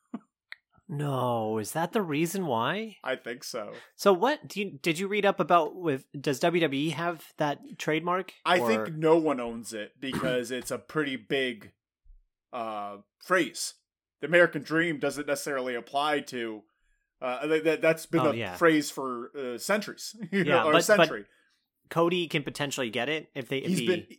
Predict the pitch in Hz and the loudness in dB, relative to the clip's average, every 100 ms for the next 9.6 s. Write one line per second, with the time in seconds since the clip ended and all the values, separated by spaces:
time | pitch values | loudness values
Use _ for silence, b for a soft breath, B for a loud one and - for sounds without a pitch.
0 | - 139 160 - 180 214 208 - 131 120 | -16 -4 -2 0 2 4 2 0 -4 -2
1 | 117 117 _ 139 110 143 - 143 135 - | -2 -6 _ -18 0 0 0 -12 -12 -4
2 | 170 180 180 165 151 147 147 135 127 117 | 2 4 2 -2 0 0 -4 -8 -8 -4
3 | 147 151 143 139 131 131 127 - 147 147 | -4 -4 -2 -2 -2 -4 -6 -10 -10 -8
4 | 151 - 127 120 - b b 131 143 127 | -10 -8 -8 -8 -12 b b -6 -6 -6
5 | - 165 143 127 131 175 151 139 127 117 | 0 0 0 -8 -4 -4 -2 -4 -2 -2
6 | - b b b 147 151 131 123 - 147 | -4 b b b 0 0 -2 -6 -8 -6
7 | 139 - - 160 117 - _ _ _ _ | -4 -6 -6 -4 -4 -10 _ _ _ _
8 | 110 107 160 143 113 131 151 196 233 214 | -6 0 0 -2 -4 -2 0 0 -4 -6
9 | 175 - 110 98 95 | -6 -10 -12 -12 -16